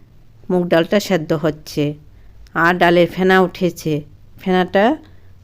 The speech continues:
খুন্তি দিয়ে ফেলে দেব। এই ফ্লেমটা আরও লো করে দিলাম, জলটা না হলে শুকিয়ে যাবে,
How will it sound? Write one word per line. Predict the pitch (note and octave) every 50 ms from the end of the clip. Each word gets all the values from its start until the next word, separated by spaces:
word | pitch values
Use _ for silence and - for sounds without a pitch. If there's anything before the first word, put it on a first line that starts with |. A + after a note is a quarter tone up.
| - -
খুন্তি | - - G#3 G3 F#3 - F#3
দিয়ে | F#3 F#3 F#3 G3+
ফেলে | G3 - F#3+ E3+ F3 E3
দেব। | E3+ E3 D#3+ F#3 E3+ D3+ D3+ D#3+ - - - - - - - _ _ _ -
এই | - F3 F3+ F#3 F#3
ফ্লেমটা | F#3 F#3 - F#3 F3 E3+ F3+ F3 F3 G#3 G3+ A3+ B3+ C4+
আরও | A3+ F#3+ F#3 G3 G3 G3+
লো | G3 F#3 F3 F3
করে | E3+ F#3 F#3 F#3
দিলাম, | F#3+ G#3 F#3+ F#3+ F#3 F#3+ G#3 C#4+ E4 E4+ E4 - - - G3 F3+
জলটা | G3 F3 F#3 F#3 F#3 F#3
না | F#3+ F#3 F#3
হলে | F#3 G3+ G3+ F#3+ F#3
শুকিয়ে | F3+ - - F#3+ - G3+ F#3+ F#3
যাবে, | F#3+ G3+ F#3+ F#3+ G3 G3+